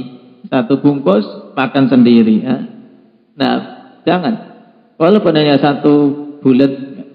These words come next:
ada yang disedekahkan. Walau ka'kah, au basalah, atau apa? Satu biji basal.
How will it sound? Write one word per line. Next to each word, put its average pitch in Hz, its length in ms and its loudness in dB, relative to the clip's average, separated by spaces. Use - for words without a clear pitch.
ada 160 160 0
yang 139 160 2
disedekahkan. 117 880 0
Walau 208 480 2
ka'kah, 156 500 0
au 208 240 2
basalah, 196 800 2
atau 170 360 0
apa? 175 260 2
Satu 165 400 0
biji 175 800 2
basal. 143 640 0